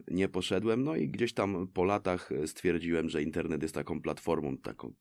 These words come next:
taką swego rodzaju sceną, na której mógłbym ten taki rodzaj stand-upu czy jakiejkolwiek szeroko rozumianej rozrywki uzewnętrznić troszeczkę i tak to się zaczęło. W związku z czym,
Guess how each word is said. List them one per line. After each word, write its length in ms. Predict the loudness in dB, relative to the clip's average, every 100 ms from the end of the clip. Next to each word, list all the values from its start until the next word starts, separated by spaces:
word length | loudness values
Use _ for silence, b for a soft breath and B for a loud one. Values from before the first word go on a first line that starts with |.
| _ _ -8
taką 300 | -8 -4 -6
swego 300 | -2 0 0
rodzaju 340 | 0 2 2
sceną, 400 | 2 2 2 4
na 160 | 0 -2
której 320 | -2 -2 0
mógłbym 380 | 0 0 0 -2 b -4
ten 160 | -2
taki 300 | 0 -2 0
rodzaj 480 | 0 0 0 0 -2
stand-upu 600 | -6 -4 0 4 4 4 -4
czy 280 | 0 2 4
jakiejkolwiek 600 | 4 4 2 2 0 -2
szeroko 380 | -2 -2 -2
rozumianej 500 | -4 -2 -4 -2 -2
rozrywki 500 | -2 -2 -2 -4 -6
uzewnętrznić 800 | -2 2 2 4 0 0 -2 -2
troszeczkę 560 | -4 -2 0 0 0 0
i 100 | 0
tak 180 | -2 -2
to 100 | -2
się 160 | -2 -2
zaczęło. 400 | -2 0 2 2
W 60 |
związku 300 | 0 -2 -2
z 80 | -6
czym, 260 | 0 0